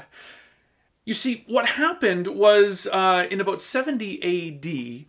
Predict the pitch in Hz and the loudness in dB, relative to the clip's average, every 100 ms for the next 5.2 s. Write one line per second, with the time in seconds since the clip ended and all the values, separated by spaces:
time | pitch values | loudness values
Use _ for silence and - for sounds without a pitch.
0 | _ - _ _ 180 185 190 240 220 185 | _ -20 _ _ -4 -4 -4 -2 -2 -4
1 | - - 202 196 190 185 170 175 180 185 | -14 -4 2 2 4 2 0 -6 0 2
2 | 180 226 202 160 - 170 165 170 165 185 | 4 2 0 -6 -8 -6 -4 -6 -4 -4
3 | 180 - 226 - 196 180 180 151 156 - | -2 -2 -6 -4 -2 -2 0 -2 -4 -8
4 | - 156 156 175 165 151 147 147 143 - | -8 -4 -4 0 -2 -2 -6 -6 -6 -6
5 | 131 135 | -10 -10